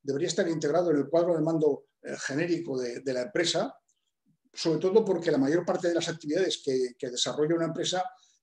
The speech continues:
tienen al ser humano, tienen a, a, a la persona, la tiene como protagonista, ¿eh? Al, al talento. Es decir, no hay, eh, es difícil tener un proceso,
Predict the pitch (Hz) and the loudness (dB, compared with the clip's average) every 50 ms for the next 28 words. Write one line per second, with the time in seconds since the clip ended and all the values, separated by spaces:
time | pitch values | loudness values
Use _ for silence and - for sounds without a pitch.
0 | _ _ - 156 160 160 170 180 180 180 175 - 143 135 - - 156 151 160 156 | _ _ -4 -2 0 0 0 0 0 -2 -6 -8 -8 -4 -2 -2 0 0 0 0
1 | 151 151 151 160 156 156 147 139 147 151 139 131 127 - - - - - 120 117 | 2 2 2 2 0 0 0 2 2 2 2 0 -2 -6 -8 -12 -16 -16 -16 -16
2 | - - - _ _ _ - 127 131 127 - 135 - - - 160 165 165 175 175 | -16 -16 -20 _ _ _ -10 -8 -8 -8 -8 -6 -8 -4 -2 -2 0 0 -2 -4
3 | - - _ _ _ 143 123 - 160 160 156 156 147 139 135 127 139 135 135 151 | -6 -10 _ _ _ -10 -6 -2 -2 -2 0 0 0 0 0 0 -2 -4 -2 0
4 | 151 165 190 196 170 - - - - - _ 269 151 131 127 302 - - - - | 0 2 2 2 0 0 -4 -6 -14 -20 _ -6 -6 -6 -4 -6 -8 -12 -12 -14
5 | - _ - 127 131 135 - 143 151 165 143 127 - 117 117 120 - - 147 131 | -18 _ -10 -8 -8 -4 -2 0 2 2 2 0 -2 -4 -8 -10 -6 -6 -4 -2
6 | 139 151 156 151 143 - - _ _ _ - 156 - - 165 160 160 170 185 170 | 0 0 0 0 -2 -4 -10 _ _ _ -8 -6 -6 -4 -2 -2 -2 -2 -4 -4
7 | 175 170 - 180 165 165 - 151 151 165 165 165 151 147 139 - 147 143 - 160 | -4 -6 -4 -4 -4 -2 -2 2 2 4 4 2 2 -2 -4 -4 -6 -6 -4 -4
8 | 151 - - 151 143 - | -4 -2 -2 -2 -2 -4